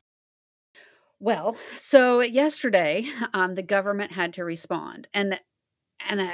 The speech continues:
again, writing this, the history of this in the future will be really interesting because we've now changed administrations,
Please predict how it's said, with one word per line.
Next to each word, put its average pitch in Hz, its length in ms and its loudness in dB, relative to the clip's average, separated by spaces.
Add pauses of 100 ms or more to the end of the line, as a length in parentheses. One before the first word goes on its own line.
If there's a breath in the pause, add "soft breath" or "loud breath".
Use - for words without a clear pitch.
again, 180 340 -2
writing 202 360 4
this, 180 260 -4
the 180 140 -2
history 196 340 -2
of 170 80 -2
this 170 220 0
in 170 60 -8
the 151 80 -8
future 170 360 -6
will 151 120 -2
be 160 120 -4
really 160 240 -2
interesting 160 440 -2
because 156 260 -6
we've 160 100 -2
now 165 180 2
changed 170 380 0
administrations, 185 920 0